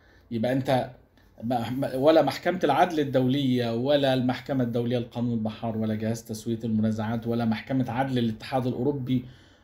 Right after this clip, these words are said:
و-، ولا أي محكمة دولية كقاعدة عامة تستطيع أن تنظر في نزاع دولي دون الحصول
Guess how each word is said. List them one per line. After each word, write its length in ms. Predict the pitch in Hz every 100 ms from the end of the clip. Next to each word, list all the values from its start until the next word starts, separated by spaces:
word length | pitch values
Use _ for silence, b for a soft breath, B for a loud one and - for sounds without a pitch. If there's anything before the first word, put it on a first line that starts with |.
| B 120
و-، 240 | 139 151
ولا 480 | 147 175 180 - -
أي 380 | 240 185 139 117 -
محكمة 580 | 120 - - 151 139 117
دولية 560 | 113 117 123 117 107
كقاعدة 560 | - - - 165 131 120
عامة 380 | 113 143 127 110
تستطيع 760 | 110 117 - 131 160 131 -
أن 180 | 113 113
تنظر 520 | - 190 180 139 110 - b b b b b
في 320 | - 175 165
نزاع 380 | 147 147 175 143
دولي 340 | 127 196 208 139
دون 420 | 139 214 196 175
الحصول 920 | 196 180 - 156 - 208 269 294 247